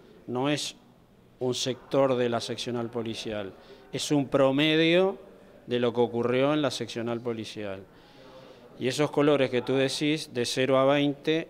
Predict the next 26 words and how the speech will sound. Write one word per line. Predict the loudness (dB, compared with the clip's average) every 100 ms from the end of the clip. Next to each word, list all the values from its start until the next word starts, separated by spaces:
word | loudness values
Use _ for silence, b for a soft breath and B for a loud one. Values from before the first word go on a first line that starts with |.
| -12
es | -8 -6
el | -2
color, | 0 2 2 -2 -8 -20 -20 -20 -20 -20 -20 -12
cero | -4 0 2
a |
veinte | 4 2 0
es | 0
el | -2
porcentaje | -4 -4 -4 -2 -2 -2 0 0
de | 2
agua | 2 2
disponible, | 2 -2 -4 -2 -2 -2 -2 -4 -8 B B B B -10
que | -6
es | -2
el | 0 2
índice | 2 0 -2 -2
del | 0 -2
cual | 0 0 0 -2 -10 -20 -20 -8
tenemos | -4 -2 -2
la | -2
cobertura. | -2 -4 -4 -6 -6 -8 -12 -20 B B B B B B B B B -8
De | -6
cero | 0 2 4
a | 6
veinte, | 4 2 0 0 -2 -8 -14 -6
eh, | -2 0 0 -2 -2 -4 -6